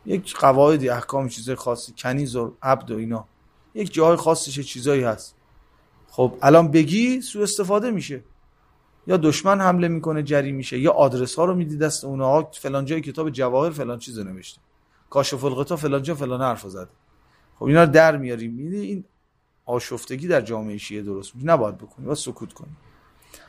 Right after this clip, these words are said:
ولی نکتهش جالبه، میگه اون چی که غلات در مورد شرطة الخمیس میگن خدا بزرگترش رو به من نشون داده، یعنی من معتقد به مقاماتی بالاتر از اونا هستم،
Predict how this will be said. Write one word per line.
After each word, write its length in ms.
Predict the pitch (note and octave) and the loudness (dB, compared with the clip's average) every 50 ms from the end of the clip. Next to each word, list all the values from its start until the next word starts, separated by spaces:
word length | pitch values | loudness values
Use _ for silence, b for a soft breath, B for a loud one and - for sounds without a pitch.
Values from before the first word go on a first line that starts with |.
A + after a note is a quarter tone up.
| b b b _ - E3 - | b b b _ -20 -12 4
ولی 180 | D#3 C#3+ E3 F3+ | 6 6 8 8
نکتهش 380 | F3+ F3 E3 - G3+ G3 F#3+ | 6 2 2 2 2 0 2
جالبه، 320 | - D#3+ D3+ F3+ F#3+ F3 D3 | 4 4 6 6 6 4 4
میگه 180 | C3+ C#3 D#3+ | 0 -2 -2
اون 140 | F#3 F#3+ F#3 | -2 -4 -4
چی 100 | - F#3 | -6 -6
که 100 | D#3+ D#3+ | -8 -10
غلات 560 | A#2+ A2+ A#2 C3+ C#3 C#3+ D3 C#3 C3+ - - - | -8 -2 0 0 4 6 6 4 4 2 -4 -2
در 180 | C#3+ C#3 C#3+ | 0 0 0
مورد 240 | C#3+ C#3+ C#3 C#3+ C#3 | 0 -2 -6 -8 -8
شرطة 420 | C3+ - - C#3 C3+ - C3+ B2 C#3 | -10 -8 -8 -8 -6 -6 -6 -6 -6
الخمیس 380 | B2+ - C3 C#3 C#3+ C3 - | -8 -6 -8 -8 -8 -10 -10
میگن 180 | C#3 D3+ F#3 F#3+ | -8 -6 -6 -4
خدا 240 | F#3+ - E3 F#3+ G3+ | -4 -2 0 0 0
بزرگترش 680 | E3+ D3+ D3+ C3 D#3 D#3 D3 - G#3+ A#3 A3+ G3 E3+ | 0 0 0 0 0 -2 0 2 4 4 4 4 2
رو 60 | F#3+ | 2
به 100 | E3 D#3 | 2 2
من 200 | C#3+ C#3+ C#3 C3+ | 0 0 -2 -2
نشون 280 | B2 A#2 - C3 B2+ A#2+ | -6 -8 -10 -10 -8 -6
داده، 340 | A2+ A2+ G2 G2+ F2+ - _ _ _ _ _ _ - | -4 -4 -4 -6 -10 -12 _ _ _ _ _ _ -6
یعنی 160 | A#2 C#3 D#3+ | -4 0 2
من 140 | F3 F3+ F3+ | 4 4 4
معتقد 380 | D#3+ D3 C#3+ D#3 D3 E3 F#3+ | 4 2 2 2 2 2 4
به 120 | F3 F3+ E3+ | 2 2 2
مقاماتی 440 | D#3+ D3 B2+ C#3+ D3+ E3+ F#3+ F3 F#3+ | 2 4 4 4 4 4 2 0 2
بالاتر 420 | D#3+ D3 D3 D3 D3 - G3 G#3+ | 2 2 2 2 2 4 6 6
از 160 | G#3 E3+ C3 | 6 6 2
اونا 220 | C#3 C3 B2 A#2 A2+ | -2 -6 -6 -8 -8
هستم، 360 | A2 - - - G#2+ G2 | -8 -12 -12 -14 -16 -16